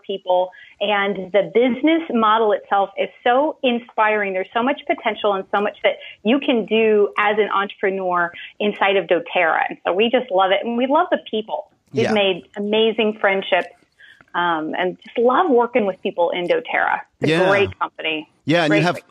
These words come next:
Speaker 2: you have
Speaker 1: company.
Speaker 2: quite a bit of, of resources available at hendrickscoaching dot com. Like, the thing I
Speaker 1: Mm-hmm.
Speaker 2: really like is that Wild and Brave, those Wild and Brave cards.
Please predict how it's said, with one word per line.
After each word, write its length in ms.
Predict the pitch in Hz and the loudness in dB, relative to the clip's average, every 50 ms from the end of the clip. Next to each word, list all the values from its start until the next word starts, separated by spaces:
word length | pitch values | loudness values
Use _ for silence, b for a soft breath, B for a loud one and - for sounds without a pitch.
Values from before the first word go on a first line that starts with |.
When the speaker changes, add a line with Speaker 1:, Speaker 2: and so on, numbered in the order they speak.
| _ - | _ -2
Speaker 2:
you 120 | 147 160 | -2 -2
have 60 | 156 - | 0 -2
Speaker 1:
company. 60 | - - | -2 -2
Speaker 2:
quite 200 | 170 180 208 202 | 0 0 0 0
a 40 | 139 | 0
bit 280 | 131 170 180 - - _ _ _ - | 0 -2 -2 -2 -6 _ _ _ -2
of, 360 | 131 131 131 113 - - _ - | 0 0 0 -2 -4 -14 _ -2
of 280 | 117 117 110 107 107 | -2 -2 -2 -2 -2
resources 580 | 131 175 190 - - 196 196 185 - 196 175 156 | -2 -2 -2 0 0 0 0 0 -2 -4 -2 -4
available 500 | 135 113 143 143 156 175 170 185 175 160 | -2 -2 0 0 0 0 -2 -2 -2 -2
at 60 | 123 | -2
hendrickscoaching 880 | 123 127 139 143 131 139 131 - - - 151 143 139 - 156 143 143 | -2 -2 -2 0 -2 -2 -6 -6 -8 -4 -4 -4 -2 -2 -2 -2 0
dot 200 | 131 131 120 - - | 0 0 -2 -2 -4
com. 420 | - 147 143 143 139 139 139 - B B B B B B | -4 -2 0 0 0 -2 -2 -6 B B B B B B
Like, 140 | 127 123 | -6 -4
the 100 | - 143 | -4 -6
thing 240 | - - 226 254 254 | -2 -2 -2 0 0
I 60 | 175 | 2
Speaker 1:
Mm-hmm. 80 | 156 269 | 2 2
Speaker 2:
really 240 | 175 190 220 214 175 | 2 2 2 0 0
like 240 | 147 131 131 127 131 | 2 0 0 -2 -4
is 120 | 113 107 | -4 -2
that 160 | 127 120 95 | -2 -2 -2
Wild 440 | 113 107 113 117 139 156 165 156 143 | -2 0 0 2 2 2 2 0 0
and 140 | 139 131 113 | -2 -2 0
Brave, 400 | 117 123 131 135 151 156 156 135 | 0 0 0 2 0 0 0 -2
those 180 | 131 120 104 | -2 -4 -4
Wild 320 | 110 113 117 120 139 151 151 | -2 -2 0 0 0 0 0
and 80 | 131 | -2
Brave 300 | 117 123 123 131 151 - | -2 0 -2 -2 -2 -4
cards. 560 | - - 175 175 190 202 185 - - - - | -2 -2 0 0 0 -2 -4 -6 -8 -8 -8